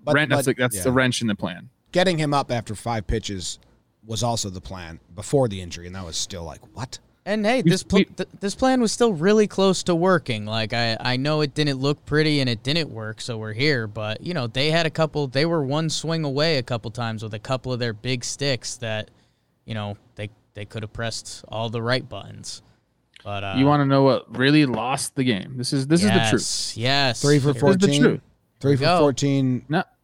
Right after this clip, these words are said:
Speaker 1: Runners
Speaker 2: I
Speaker 1: in
Speaker 2: mean,
Speaker 1: scoring position.
Speaker 2: yeah, you can talk about that, but you still put up and up fronts. It's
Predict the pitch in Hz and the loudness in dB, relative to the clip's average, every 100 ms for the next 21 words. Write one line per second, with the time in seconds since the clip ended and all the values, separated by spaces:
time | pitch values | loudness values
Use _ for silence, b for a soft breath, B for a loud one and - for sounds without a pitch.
0 | _ 120 123 247 254 95 85 80 80 202 | _ -2 4 6 6 4 -4 -12 -8 2
1 | 254 220 214 220 208 196 196 180 135 135 | 8 8 6 2 2 2 4 4 4 0
2 | 95 - 147 151 - 208 190 156 180 165 | -4 -2 0 0 4 6 6 4 2 4
3 | 165 139 - - 120 107 123 - 143 - | 2 -2 -2 -2 0 -2 -6 0 0 0